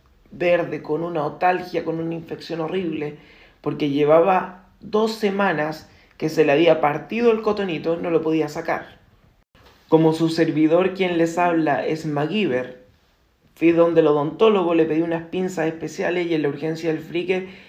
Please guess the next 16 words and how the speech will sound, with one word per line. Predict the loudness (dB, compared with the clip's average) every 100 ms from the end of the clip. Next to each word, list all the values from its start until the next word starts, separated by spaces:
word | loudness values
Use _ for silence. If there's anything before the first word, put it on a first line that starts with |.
| _
inventé | -2 2 2 0 -4 0 2 2 0
un | -4 -4
elemento | -2 -2 -2 -4 -4 -4 -2
para | -2
extraer | -2 -6 -2 0 0
la | -2
cuestión. | -6 -10 -14 -16 -20 _ _ _ _ _ _ _
Adjunto | 0 0 0 0 2 -2
foto | 2 2 4 4
ahí, | 4 2 -4 -8 -8
por | -6 -6
si | -4
no | -2
me | -2 0
creen, | 0 0 -2 -6
¿ah? | -8 -10